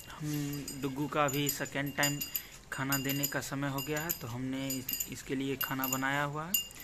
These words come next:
और इसके सामने दे दिया है, जिसमें हम आपको दिखाते हैं कि इसके खाने में हमने इसे क्या दिया। देखिए,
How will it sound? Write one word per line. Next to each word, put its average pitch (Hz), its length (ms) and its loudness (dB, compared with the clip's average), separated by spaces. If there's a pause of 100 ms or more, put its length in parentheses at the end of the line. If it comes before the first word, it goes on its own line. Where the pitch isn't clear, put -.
(420)
और 143 140 0
इसके 147 240 0
सामने 151 360 0
दे 143 140 0
दिया 160 220 -2
है, 185 60 -2
जिसमें 135 280 -4
हम 127 140 -4
आपको 131 260 -4
दिखाते 135 420 -4
हैं 180 160 -4
कि 143 120 -10
इसके - 260 -10
खाने 131 300 -4
में 147 140 -2
हमने 165 240 -6
इसे 214 220 -6
क्या 117 280 -4
दिया। 104 320 -10
देखिए, 180 360 0